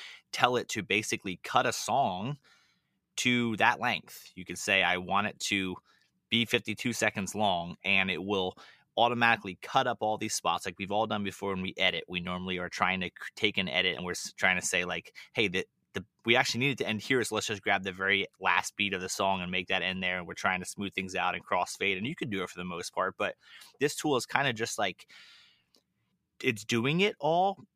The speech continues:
by itself, and sure, it's not always perfect, but it's pretty darn good to be able to say, "I want it to be this length, and I want it to have more." You can, I, I forget the, the terms of what they use of how you can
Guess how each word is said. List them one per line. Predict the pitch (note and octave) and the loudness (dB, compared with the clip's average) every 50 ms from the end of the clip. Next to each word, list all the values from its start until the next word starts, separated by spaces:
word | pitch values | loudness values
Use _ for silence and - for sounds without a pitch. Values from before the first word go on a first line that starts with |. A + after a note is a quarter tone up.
| _ _ - | _ _ -8
by | A#2+ - A#2 A2+ A2 | 0 4 4 4 4
itself, | G#2 - - - - G#2+ A2+ C#3 F#3 F#3+ - - - - _ - | 2 0 -2 0 4 4 4 4 2 0 -4 -10 -20 -12 _ -2
and | B2+ B2+ B2 A#2 A2+ - - | 2 2 4 2 2 0 -2
sure, | - - - F3 - | -2 0 2 0 0
it's | - A#2 C#3 | 0 0 4
not | C#3+ C3+ B2+ - _ | 4 4 4 2 _
always | A2 A2 G#2 F2+ F#2+ F#2+ - | 0 0 0 0 -4 -8 -10
perfect, | - - - G2+ G#2+ - - D#3 D#3+ - _ _ | -6 -2 -2 -2 0 0 0 -2 -2 -4 _ _
but | - A2+ A2 | 0 2 2
it's | F#2+ - - _ | 2 0 -6 _
pretty | - - - - D3+ D#3 D3+ D3 C3+ | -12 -10 -2 0 2 2 2 2 4
darn | A#2 A2+ A2 A2 G#2 F#2+ | 4 4 4 2 0 0
good | F#2 F2+ G2 B2+ C#3+ - _ - - - - - | -2 -2 -2 -2 -4 -8 _ -20 -20 -20 -14 -8
to | - G#2+ | -6 -4
be | F#2+ G2+ G2+ | 0 2 2
able | G2+ G2+ F#2+ | 2 2 2
to | F#2+ F#2 F2 - _ | 2 0 0 -2 _
say, | - - - G2+ G2+ G2+ G2+ - | -4 -2 0 2 4 4 4 4
"I | - F#2 | 4 2
want | F#2+ G2 G2+ G2+ F#2+ | 2 2 2 0 0
it | - | -2
to | - | -6
be | F#2 F2 | -8 -8
this | E2+ D#2+ G2+ - - - | -6 -4 -6 -6 -4 -2
length, | F#2+ F#2 G2 G#2+ A2+ - - _ _ _ - | 0 0 0 0 -2 -6 -12 _ _ _ -4
and | F#2 F2+ F2+ F2 | -2 0 0 0
I | F2 F2 F2+ | 0 -2 -2
want | F2+ F2+ F#2 F#2 F#2 F#2+ | -2 -2 0 0 0 0
it | D#2 - - - - | -2 -4 -6 -4 -2
to | F2+ F2 F2 F2 - _ _ _ _ _ _ _ _ _ _ _ _ - | -2 -2 -2 -6 -8 _ _ _ _ _ _ _ _ _ _ _ _ 0
have | - F#2+ F2+ F2+ F2 D#2+ D#2+ - - | 4 4 4 4 2 -2 -6 -14 -12
more." | F2 F#2 F#2+ G2 G2+ G2 G2 G#2 G#2+ A2 G#2+ - - _ _ _ _ _ _ _ _ _ _ - | -8 -6 -4 -2 -2 0 0 0 0 0 0 -2 -8 _ _ _ _ _ _ _ _ _ _ -8
You | G#2 G2 | -4 -2
can, | - G#2 G2 F2 | 0 0 0 0
I, | - G2+ - - | 0 0 2 2
I | A2 | 0
forget | - - A2+ A2 G#2 - | 2 0 0 0 0 0
the, | G#2 F#2+ D2 - | -4 -4 -4 -4
the | F#2+ G2+ F#2+ | -4 -4 -4
terms | - - - A#2+ A#2 A2 G#2+ G#2 G2+ | -4 -2 0 0 2 2 0 -2 -4
of | F#2 F2+ | -4 -4
what | G2+ G2+ - | -6 -6 -4
they | G2 | -4
use | F#2+ F2+ F#2 F#2+ G2 F#2+ F#2 F#2+ | -4 -4 -4 -4 -6 -6 -6 -8
of | F2 | -6
how | - - F#2+ F#2+ | -2 0 0 0
you | G2 F#2+ - | 0 -2 -4
can | - F#2 F#2 F2 | -6 -6 -6 -8